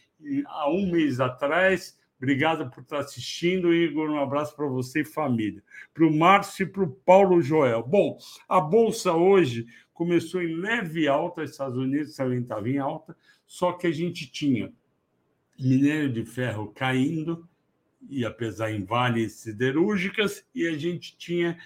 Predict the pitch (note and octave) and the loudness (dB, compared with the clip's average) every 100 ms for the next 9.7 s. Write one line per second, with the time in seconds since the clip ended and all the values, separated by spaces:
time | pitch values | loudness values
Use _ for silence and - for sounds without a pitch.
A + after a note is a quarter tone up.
0 | - _ _ E3+ D#3+ D#3 D#3 D#3 B2+ E3 | -20 _ _ 0 2 4 4 2 0 -4
1 | D#3+ - D#3+ D#3+ E3 E3 E3+ D3 C#3+ D#3 | -4 -4 -4 -4 0 2 4 2 0 0
2 | B2+ G2 G2 - _ _ _ - D3+ D#3+ | 0 -2 -6 -16 _ _ _ -2 0 0
3 | F3 E3+ F3 C#3+ E3 - - F#3 F3 - | -2 -10 -10 -4 -4 -4 -2 0 0 -6
4 | - D#3+ E3+ G3+ E3 C3+ - E3+ F#3 E3+ | -4 -2 0 0 -2 -4 -6 -4 -4 -4
5 | - D3 C3+ C3+ B2+ A#2 - - _ _ | -4 -4 -2 0 0 0 -6 -20 _ _
6 | A#2+ D3+ F3 E3+ D3 B2 A#2 G#2+ - _ | -2 0 0 0 0 -2 -4 -6 -14 _
7 | _ C3+ C3 B2 C3+ C3+ F#2+ G#2+ A2+ D3 | _ -4 -2 -2 -2 -2 -4 -6 -4 -4
8 | D#3 C3+ B2+ A#2 B2+ B2 A2+ A#2+ A#2 A2 | -4 -8 -10 -6 -6 -6 -4 -2 -2 -2
9 | D3 C3+ D3+ F3 F#3 - | -2 4 4 4 2 -4